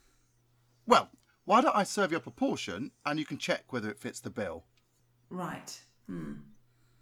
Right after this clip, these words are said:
Speaker 2: Yes, as I suspected. What's this?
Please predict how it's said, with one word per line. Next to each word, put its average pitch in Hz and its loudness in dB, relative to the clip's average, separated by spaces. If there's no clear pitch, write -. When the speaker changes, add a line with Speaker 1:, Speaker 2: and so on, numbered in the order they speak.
Speaker 2:
Yes, 170 -2
as 208 2
I 226 0
suspected. 214 -4
What's 214 -4
this? - -6